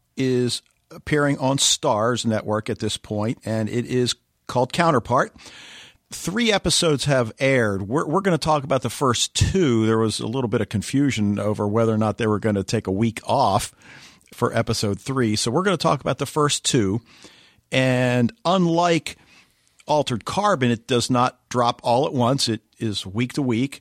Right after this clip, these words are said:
so you have some time to digest what it is you've seen. It premiered on January twenty-first,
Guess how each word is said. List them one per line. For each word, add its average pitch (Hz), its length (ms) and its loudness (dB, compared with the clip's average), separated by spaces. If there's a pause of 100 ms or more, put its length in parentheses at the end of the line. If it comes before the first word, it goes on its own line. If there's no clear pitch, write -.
(180)
so - 140 -8
you 101 100 -2
have 117 180 0
some 120 160 -4
time 123 280 0
to 123 120 -2
digest 113 640 0
what 123 140 2
it 117 100 -2
is 123 180 -2
you've 127 140 -2
seen. 113 560 0
It - 240 -8
premiered 131 460 0
on 117 140 2
January 139 460 2
twenty-first, 143 720 0